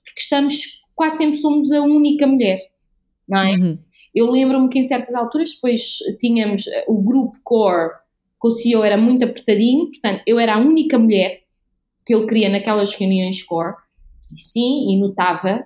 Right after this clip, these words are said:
Speaker 1: muitas vezes essa diferença, não é? E às vezes, a, a, às vezes pensar, ok, se calhar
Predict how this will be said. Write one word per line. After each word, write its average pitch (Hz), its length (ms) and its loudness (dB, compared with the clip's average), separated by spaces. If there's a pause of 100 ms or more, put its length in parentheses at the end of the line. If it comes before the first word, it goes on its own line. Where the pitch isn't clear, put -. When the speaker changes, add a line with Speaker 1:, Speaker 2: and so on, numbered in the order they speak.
(120)
Speaker 1:
muitas 156 240 -16
vezes 156 200 -8
essa 170 260 -6
diferença, 302 580 -4
não 226 140 0
é? 233 240 -4 (260)
E 190 60 2
às 196 140 0
vezes, 214 360 0
a, 214 40 2
a, - 960 -2
às 214 120 -2
vezes 254 200 0
pensar, 226 380 0
ok, 190 160 -2
se 160 80 -6
calhar 196 320 0